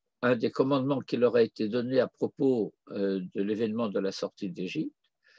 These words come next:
Ce que, euh, ils vont se rendre chez leurs voisins et ils vont leur demander, euh, de leur, euh, euh, faire des cadeaux, euh,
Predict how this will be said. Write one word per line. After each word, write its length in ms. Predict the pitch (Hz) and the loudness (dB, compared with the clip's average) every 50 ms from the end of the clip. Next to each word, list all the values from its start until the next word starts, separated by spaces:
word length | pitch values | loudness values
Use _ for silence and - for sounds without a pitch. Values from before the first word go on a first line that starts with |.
| - _ _ _ _ _ _ | -20 _ _ _ _ _ _
Ce 180 | - - - 156 | -2 2 2 2
que, 180 | 151 - - | 2 2 2
euh, 240 | - 135 139 135 131 | 4 6 8 8 8
ils 120 | - 135 | 6 4
vont 240 | 139 214 254 175 156 | 2 2 2 2 2
se 220 | 143 - - - 147 | 0 -2 -4 -2 -2
rendre 400 | 135 147 151 151 123 110 113 117 | 0 2 2 0 0 0 -2 -2
chez 260 | - - 117 110 110 | -2 -2 0 2 2
leurs 220 | 107 107 101 - _ | 2 2 0 0 _
voisins 500 | - 131 131 139 131 - 180 196 220 262 - _ _ _ _ _ _ _ _ _ _ - | -2 2 2 2 2 2 0 0 0 -2 -6 _ _ _ _ _ _ _ _ _ _ 4
et 380 | 180 196 196 190 190 - - _ | 6 8 8 8 6 2 -4 _
ils 160 | - 131 123 123 | -4 -4 -2 2
vont 140 | 160 160 | 4 6
leur 220 | 156 147 139 120 110 | 8 8 8 8 6
demander, 760 | 139 165 147 135 131 120 92 107 113 135 170 190 202 185 - _ _ _ - | 6 4 4 4 2 0 0 0 2 2 2 2 0 -2 -4 _ _ _ -6
euh, 600 | 127 120 117 113 113 113 110 107 107 107 104 - - 151 | -2 2 6 6 8 8 8 6 4 4 2 -2 -4 -8
de 160 | 147 131 135 | -4 0 2
leur, 320 | 143 139 139 131 131 120 - - 98 | 4 4 6 4 4 4 2 0 0
euh, 540 | 104 107 104 104 104 104 101 98 95 92 - - - | 2 4 6 6 6 6 4 2 2 -2 -4 -6 -6
euh, 580 | 98 92 92 95 95 95 92 92 95 92 92 92 - - - - - _ _ _ _ _ _ | -4 -2 -2 0 0 -2 -2 -2 -4 -6 -6 -10 -12 -16 -18 -20 -20 _ _ _ _ _ _
faire 280 | _ - - 151 156 127 | _ 0 4 4 4 4
des 120 | 127 120 | 2 0
cadeaux, 440 | - 127 104 90 98 110 131 165 165 _ _ _ _ _ _ _ _ _ _ _ _ _ _ _ _ _ _ _ _ _ _ _ _ _ _ _ _ - | 2 2 2 2 2 0 0 -2 -8 _ _ _ _ _ _ _ _ _ _ _ _ _ _ _ _ _ _ _ _ _ _ _ _ _ _ _ _ -10
euh, 760 | 98 - 104 104 104 101 98 98 98 98 98 98 101 - - | -6 -2 0 2 2 2 2 2 2 0 0 0 -2 -4 -6